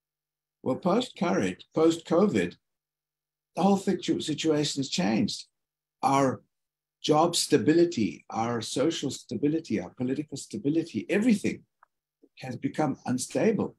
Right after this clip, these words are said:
So now we've got to find the courage to make certain dramatic decisions. So is it courage? What is courage? What prompts it? These are things we're gonna chat a little bit about.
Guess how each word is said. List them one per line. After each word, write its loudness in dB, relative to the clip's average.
So -4
now 4
we've 2
got 0
to -6
find 2
the 0
courage -2
to 0
make 0
certain 2
dramatic 0
decisions. -2
So -6
is 0
it -4
courage? 0
What 0
is 4
courage? -6
What -2
prompts 0
it? -14
These 4
are 0
things 2
we're 2
gonna -2
chat -2
a -10
little -10
bit -10
about. -8